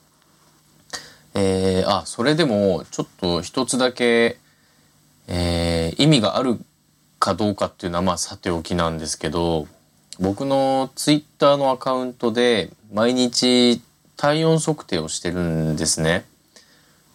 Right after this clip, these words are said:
で、ハッシュタグで今日の体温っていう、は-、あの、文言をつけてツイートしてるんですけど、そのハッシュタグで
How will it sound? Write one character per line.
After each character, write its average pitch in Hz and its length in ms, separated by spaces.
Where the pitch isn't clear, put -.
で、 90 680
ハ - 120
ッ 120 40
シ - 140
ュ 117 40
タ 131 120
グ 107 100
で 87 340
今 123 120
日 110 60
の 90 100
体 92 320
温 80 160
っ - 20
て - 160
い 82 320
う、 78 80
は-、 - 260
あ 87 120
の、 78 340
文 92 220
言 90 140
を 82 80
つ - 100
け 87 140
て 80 960
ツ - 140
イ 87 40
ー 80 40
ト 90 120
し - 80
て 92 100
る 90 140
ん 85 60
で 78 100
す - 100
け - 100
ど、 82 360
そ - 180
の 170 320
ハ 160 120
ッ 165 40
シ 165 160
ュ - 20
タ 170 160
グ 135 140
で 87 560